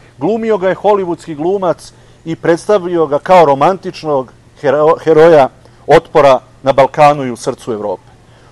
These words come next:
Onog trenutka kada im više nije bio u interesu i kad je srpski narod bio prepušten Crvenoj armiji i Staljinovom bloku i vojnom i političkom,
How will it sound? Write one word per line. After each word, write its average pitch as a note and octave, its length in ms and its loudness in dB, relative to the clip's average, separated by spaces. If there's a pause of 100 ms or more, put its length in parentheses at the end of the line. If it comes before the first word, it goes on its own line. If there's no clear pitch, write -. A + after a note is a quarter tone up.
(120)
Onog B3+ 300 2
trenutka A3+ 440 -4
kada G3+ 240 -2
im G#3+ 80 -8
više G#3+ 260 -8
nije C4+ 260 0
bio G#3+ 220 0
u F#3 80 -2
interesu C3+ 520 -10 (240)
i C3+ 80 -12
kad D3+ 180 -8
je D3+ 60 -8
srpski - 380 -8
narod G#3+ 320 0
bio G#3+ 180 -2
prepušten F#3 680 -6 (960)
Crvenoj G#3 460 0
armiji F3+ 400 0 (500)
i C#3+ 300 -8 (100)
Staljinovom D#3+ 880 0 (800)
bloku D3 540 0 (220)
i B2 60 -12
vojnom B2+ 420 0 (160)
i C3 60 -10
političkom, E3+ 720 -4